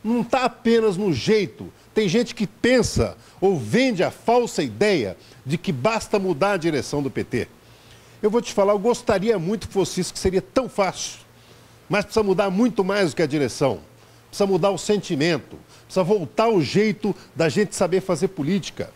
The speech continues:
Precisa voltar a acreditar no sonho. Precisa apresentar a proposta,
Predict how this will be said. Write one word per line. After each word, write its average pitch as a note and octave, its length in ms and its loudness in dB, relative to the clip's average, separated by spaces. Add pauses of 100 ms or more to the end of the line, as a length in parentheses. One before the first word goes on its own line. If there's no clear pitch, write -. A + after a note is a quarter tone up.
(280)
Precisa G3+ 200 0
voltar G#3 400 0
a A#3 60 2
acreditar G#3+ 600 0
no A3+ 80 0
sonho. G3+ 480 2 (800)
Precisa - 180 0
apresentar G#3+ 680 0
a G#3+ 40 -2
proposta, G#3 800 0